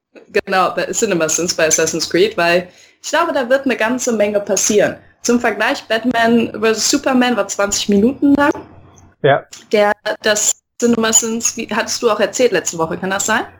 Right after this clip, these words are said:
Speaker 2: Kann sein, ja.
Speaker 1: Ja, ich, ich, ich hab's jedenfalls am nächsten Tag gesehen. Ich meine, du hast davon erzählt irgendwie. Jedenfalls, äh, freue ich mich darauf, weil ich glaube, die werden mindestens eine Viertelstunde brauchen bei Assassin's Creed. <laughs>
Speaker 2: Also,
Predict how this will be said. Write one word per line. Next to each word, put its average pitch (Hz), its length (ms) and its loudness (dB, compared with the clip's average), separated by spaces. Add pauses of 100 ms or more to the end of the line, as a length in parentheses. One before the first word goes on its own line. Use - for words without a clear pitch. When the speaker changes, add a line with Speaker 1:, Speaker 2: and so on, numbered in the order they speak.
(260)
Speaker 2:
Kann 143 380 0
sein, 120 320 4
ja. 107 280 -2 (400)
Speaker 1:
Ja, 180 420 0
ich, - 280 -12
ich, - 220 -14 (100)
ich 220 140 -4
hab's 262 180 -4
jedenfalls 240 380 0
am 202 80 -2
nächsten 226 260 -4
Tag 214 240 -6
gesehen. 196 340 4
Ich 165 160 -4
meine, 202 340 0
du 196 160 -4
hast 196 200 -2
davon 185 240 -4
erzählt 175 420 2
irgendwie. 151 480 0 (300)
Jedenfalls, 262 800 -2 (100)
äh, 240 80 -2
freue 277 300 0
ich 359 100 -4
mich 330 160 -6
darauf, 294 420 0
weil 226 80 0
ich 240 100 -4
glaube, 240 240 0
die 233 140 -6
werden 226 260 4
mindestens 220 420 0
eine 190 100 -2
Viertelstunde 175 540 0
brauchen 151 380 -2
bei 143 100 -2
Assassin's - 520 -4
Creed. - 280 -8 (220)
<laughs> - 800 0 (600)
Speaker 2:
Also, 127 220 2